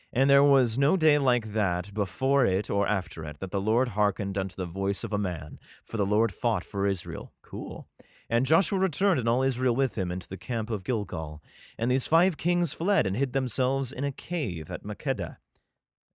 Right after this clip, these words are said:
And it was told Joshua, saying, "The five kings are found hid in a cave in Makkedah." Hey, neat. And Joshua said, "Roll great stones, uh, uh, upon the mouth of the cave, and set men by it, for to keep them.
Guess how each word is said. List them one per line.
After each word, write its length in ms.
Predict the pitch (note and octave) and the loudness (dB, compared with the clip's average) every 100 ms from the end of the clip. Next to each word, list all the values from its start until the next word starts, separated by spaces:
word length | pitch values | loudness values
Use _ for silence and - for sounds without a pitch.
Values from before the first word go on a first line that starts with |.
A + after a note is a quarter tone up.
| G2 | -6
And 320 | G#2 G#2 G#2 | -2 -2 0
it 160 | A2+ | -2
was 180 | A2+ G2+ | -2 -6
told 280 | - D#3+ E3 | -2 -2 0
Joshua, 440 | B2+ F#2+ - F#2 | -2 -4 -4 -4
saying, 400 | G2 - G#2+ G2+ | -4 0 0 0
"The 80 | G2 | -2
five 280 | - C3+ D3 | 0 0 0
kings 400 | - A#2 G#2+ G2 | -4 -4 -4 -4
are 80 | F#2+ | -4
found 320 | - G#2+ G2 | -2 -2 -2
hid 240 | F#2+ C3+ | -4 -4
in 100 | D3 | -4
a 60 | F#2 | -6
cave 200 | - F#2+ | -4 -6
in 80 | C3+ | -6
Makkedah." 360 | E3 - - - - | -12 -12 -14 -14 -8
Hey, 280 | F#4 C#4+ | -6 -4
neat. 260 | G2+ E2+ - _ _ _ - - - | -6 -8 -14 _ _ _ -20 -20 -8
And 120 | - E3 | -2 0
Joshua 260 | G#3 G3 | 0 0
said, 200 | - E3 | 0 0
"Roll 240 | A#2+ C#3 C#3 | 2 2 4
great 220 | C3 F3+ | 2 0
stones, 560 | - D3+ C#3 C3 - - - | 0 0 0 -2 -4 -8 -12
uh, 80 | - | -2
uh, 240 | A2+ G#2 G2 | 2 2 2
upon 240 | G#2 A#2+ | 0 0
the 60 | A2 | 0
mouth 220 | A2 A2 | 0 0
of 60 | B2 | -2
the 80 | |
cave, 340 | B2 G2+ F2 D#2 | -4 -2 -4 -4
and 160 | F#2+ G2 | -6 -4
set 280 | - C3 | -2 -2
men 260 | B2 A2 G#2 | -2 -2 -2
by 220 | G2+ F2 | 0 -2
it, 160 | E2+ F2+ | -2 -6
for 260 | - G2 F#2 | -8 -8 -8
to 140 | B2 | -10
keep 300 | - - - | -14 -16 -8
them. 320 | F2 D#2+ D#2 | -6 -6 -8